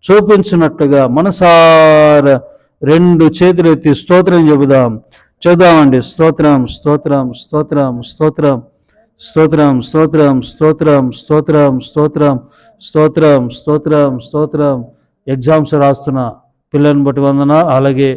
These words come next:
పిల్లల్ని బట్టి ప్రా-, దేవునికి స్తోత్రాలు చెబుతూ, నెక్స్ట్ మంత్, నెక్స్ట్ మంత్ అనగా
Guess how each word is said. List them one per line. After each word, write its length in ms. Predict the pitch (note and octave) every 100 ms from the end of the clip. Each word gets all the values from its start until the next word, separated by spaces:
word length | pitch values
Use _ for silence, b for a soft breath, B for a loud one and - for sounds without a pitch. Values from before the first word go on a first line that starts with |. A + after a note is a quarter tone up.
| - _ _ _ _ _ _ _ _ _ _ _ b b -
పిల్లల్ని 240 | D3+ D#3 D#3
బట్టి 140 | D3+ -
ప్రా-, 420 | D3 C#3+ C#3+ C3+ B2+
దేవునికి 280 | C#3+ D3 C#3 C3+
స్తోత్రాలు 440 | D#3 D#3 D#3+ D3+ D3+
చెబుతూ, 260 | C#3 - F#3 F3 b b b b _ C3+ C#3+
నెక్స్ట్ 320 | - - F#3 E3+
మంత్, 340 | E3 D3+ E3 A#2+ - - _ _ D3
నెక్స్ట్ 340 | D3+ D3 - D#3
మంత్ 200 | C#3+ D3
అనగా 280 | C#3+ D3 E3